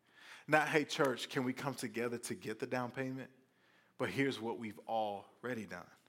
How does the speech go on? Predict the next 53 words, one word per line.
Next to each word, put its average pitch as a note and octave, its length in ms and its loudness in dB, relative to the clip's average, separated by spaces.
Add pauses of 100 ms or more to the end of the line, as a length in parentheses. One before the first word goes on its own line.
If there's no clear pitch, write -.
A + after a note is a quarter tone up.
(380)
because D3 280 2
of A2+ 80 -6
the A2 80 -8
generosity G#2+ 600 -4
that G#2 60 -4
already G#2+ 280 -2
exists. A2 460 -8 (680)
So E3+ 120 4
then F3 120 8
what F#3+ 120 10
happens F3+ 260 6
with D#3+ 200 0
the D3+ 80 0
fifty D3+ 300 -2
thousand? D3+ 380 4
The C3+ 60 -2
fifty D3+ 280 0
thousand C#3+ 340 6
is B2+ 80 -8
money C#3 180 2
that C3+ 100 2
we're C3+ 80 0
saying, C#3 200 0
"Hey, C#3 180 4 (280)
we're B2 80 0
giving C#3+ 260 2
this C#3+ 140 -2
away." C#3 260 4 (1200)
There C3 120 8
are C3 60 6
local C#3+ 640 4 (220)
organizations. C3 920 2
There, B2 240 2 (320)
there B2+ 100 2
are B2+ 60 2
people, C#3 400 -2
there B2+ 140 2
are - 20 0
families C#3+ 560 0
in C3+ 100 0
our C3 120 2
community B2+ 680 0 (320)
that B2+ 120 4
we're C3+ 100 4
saying, C3 260 4
"Lord, C3+ 260 4
fifty D3+ 300 0
thousand C3+ 360 4
dollars C3+ 300 2
just B2+ 160 -4
is - 60 -4
given B2 240 0
away." C3 280 0